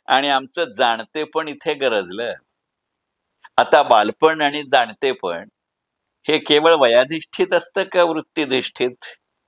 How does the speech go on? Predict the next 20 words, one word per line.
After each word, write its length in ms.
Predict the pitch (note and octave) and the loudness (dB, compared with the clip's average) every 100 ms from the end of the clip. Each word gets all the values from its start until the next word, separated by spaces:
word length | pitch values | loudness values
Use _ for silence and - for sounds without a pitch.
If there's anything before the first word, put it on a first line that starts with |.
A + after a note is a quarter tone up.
| - | -2
आनंद 600 | A2+ A2+ A#2 A2+ A#2 A#2 | 2 2 2 0 0 4
ओरी. 460 | A#2 F#2+ E2 F2 E2+ _ _ _ _ _ _ _ _ - | 4 4 0 -10 -18 _ _ _ _ _ _ _ _ 2
हे 80 | A2+ | 4
वाक्य 360 | A2+ A2+ C#3 | 4 4 4
वाचताना 520 | B2+ A#2+ - C3+ D3+ | 4 4 4 4 4
दरवेळी 500 | B2+ C3 D#3+ D#3 D3 C#3 | 2 2 2 0 -4 -2
मला 240 | B2+ B2 | 2 2
वाटतं 360 | A2+ G#2+ - F3 F3+ _ | 2 0 0 0 -2 _
की 100 | C3+ | -10
तुमच्या 420 | C3 C#3 C3 E3+ D3+ | -8 -10 -4 -2 0
माझ्यासारख्या 640 | C3+ B2+ - B2 - C3 | 0 -2 0 -2 -2 -2
सर्वसामान्य 800 | D3 B2 C#3 C3 B2+ C3+ C3+ B2 | 0 0 0 0 0 -2 -4 -2
माणसा-, 400 | G#2+ G#2+ - C3 | -2 0 2 2
पण 240 | A#2+ A#2+ G#2+ | 0 -6 0
माणसाची 680 | A2 A2 - B2+ - E3 E3+ - - | 0 0 0 0 -2 -10 -10 -14 -16
नेणतेपणाची 1120 | G#2+ C3+ C#3+ D3 - F#3 E3+ D#3+ D#3 D3+ D#3+ | -6 -2 0 -2 0 0 2 0 0 -4 -2
आनंद 460 | D3 B2+ C3+ C3 C3+ | 0 0 -2 -10 -4
ओरी 300 | B2+ B2 B2 | -4 -4 -8
म्हणजे 260 | A#2+ A#2 B2+ | -12 -8 -8
तुकोबा 600 | - - A2 G2+ F#2+ | -8 -2 2 4 4